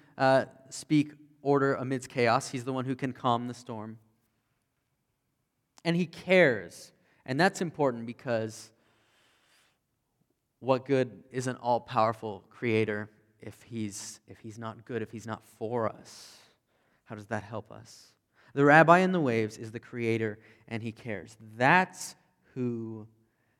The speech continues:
uh, that's who is with the disciples, and that's who is with us today as we walk through our storms.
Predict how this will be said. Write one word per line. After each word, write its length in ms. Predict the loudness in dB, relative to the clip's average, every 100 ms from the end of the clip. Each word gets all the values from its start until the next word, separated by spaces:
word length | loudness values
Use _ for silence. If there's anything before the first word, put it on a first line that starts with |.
| _ -12
uh, 280 | -10 -10 -16 -20 _ -2
that's 300 | 2 2 0
who 180 | -4 -4
is 160 | -4
with 240 | -6 -8 -8
the 80 | -10
disciples, 540 | -6 -4 -4 -6 -12
and 100 | -6
that's 220 | -6 -6
who 160 | -10 -14
is 160 | -12
with 260 | -10 -10 -8
us 360 | -6 -6 -10 -20 _ _ _ -16
today 560 | -4 0 0 -2 -8 -16 _ -16
as 140 | -10
we 160 | -4 0
walk 260 | 0 -2
through 200 | -4 -10
our 160 | -6 -6
storms. 540 | -8 -18 -20 -20 -20